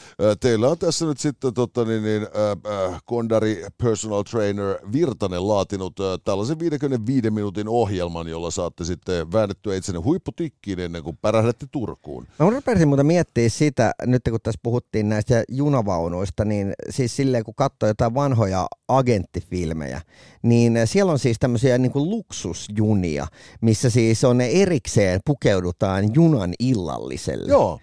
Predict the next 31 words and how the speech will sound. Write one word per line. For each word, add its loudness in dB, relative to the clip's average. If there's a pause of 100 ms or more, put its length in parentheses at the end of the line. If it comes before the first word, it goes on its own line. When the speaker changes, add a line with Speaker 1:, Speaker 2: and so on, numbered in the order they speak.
Speaker 1:
siis -2 (360)
se 0
on 4
mun 0
mielestä, 2
niinku, 0
se, 4
se, 0
se 0 (100)
idän 4
pikajunameininki, 2
et 6
Speaker 2:
Joo. 6
Speaker 1:
siis 2
herran 2
aika, 2
et, -2 (440)
et, -2
et 0 (120)
eihän, 4
siis -4 (240)
sä -2
voit 4
aamiaisella 4
ja 6
lounaalla 2
olla 0
vielä, 2
niinku, -6
samoissa -2
kuteissa. -12